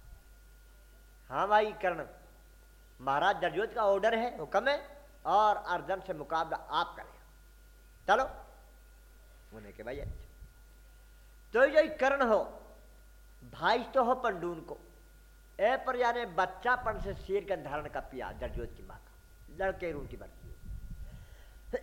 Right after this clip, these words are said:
<coughs> तो दुनिया कहने पांचों पंडू छठो नारायण, नारायण ये करण सुई क्या? और ई इसके सामने ही गए,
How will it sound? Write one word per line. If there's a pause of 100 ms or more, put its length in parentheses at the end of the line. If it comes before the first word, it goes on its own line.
(880)
<coughs>
तो
दुनिया
कहने
पांचों
पंडू
छठो
नारायण, (1120)
नारायण
ये
करण
सुई (880)
क्या? (1600)
और
ई
इसके
सामने
ही
गए,